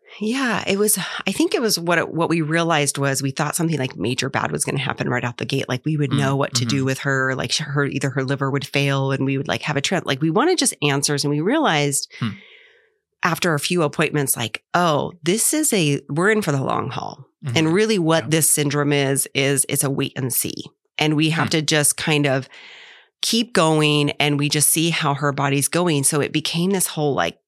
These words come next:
Speaker 1: trust, right? Like, it
Speaker 2: Mm-hmm.
Speaker 1: was trusting God, <laughs> just going, "We just have to make it to the next thing." Like, we don't, there was absolutely no way to determine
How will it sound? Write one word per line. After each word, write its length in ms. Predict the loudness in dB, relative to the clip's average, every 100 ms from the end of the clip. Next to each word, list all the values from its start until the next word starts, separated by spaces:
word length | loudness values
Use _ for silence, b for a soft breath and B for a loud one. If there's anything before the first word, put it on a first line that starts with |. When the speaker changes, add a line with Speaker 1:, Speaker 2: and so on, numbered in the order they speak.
| _
Speaker 1:
trust, 600 | -2 0 0 0 0 -2
right? 300 | 0 0 0 0
Like, 240 | -2 -4
it 40 | -6
Speaker 2:
Mm-hmm. 260 | -2 -2
Speaker 1:
was 160 | 0 -2
trusting 420 | 0 -2 0 0
God, 240 | 0 0
<laughs> 80 | 0
just 120 | -2
going, 320 | -2 -4 -6 -8 B B B B -2
"We 100 | 2
just 100 | 2
have 100 | 2
to 80 |
make 180 | 2 2
it 80 | 0
to 80 | 0
the 120 | 0
next 260 | 0 -2 -2
thing." 220 | 0 0
Like, 180 | 0 -2
we 140 | -2 2
don't, 240 | 2 0 -6 b 0
there 100 | 2
was 160 | 2 0
absolutely 400 | 0 0 0 0 2
no 160 | 2
way 160 | 2 0
to 100 | 0
determine 720 | -2 -2 0 -2 -2 -6 -8